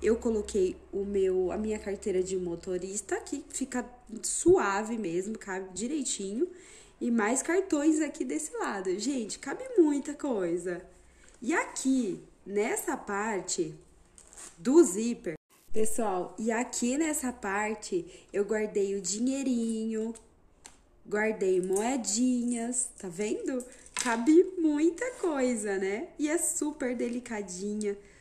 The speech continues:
super fofinha. Olha isso, gente.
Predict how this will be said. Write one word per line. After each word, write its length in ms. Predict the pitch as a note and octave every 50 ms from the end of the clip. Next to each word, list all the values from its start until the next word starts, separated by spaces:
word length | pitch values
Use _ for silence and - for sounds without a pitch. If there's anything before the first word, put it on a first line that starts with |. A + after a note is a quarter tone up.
| - -
super 420 | - - - E4 E4 E4 E4+ D#4+ D#4+
fofinha. 1000 | - - D4+ - F4 - - - - - C4+ C4 C4 C4 B3+ B3+ B3+ - - - -
Olha 280 | C4 C#4 C4+ A#3+ A3+ G#3+
isso, 560 | A3 A#3+ A#3 A3 G#3 G#3 - - - A3 A3
gente. 920 | A3 A#3 B3 A#3+ A3+ G#3+ G#3+ G#3+ A3 A3+ A#3 - - - G#3+ G#3+ A3+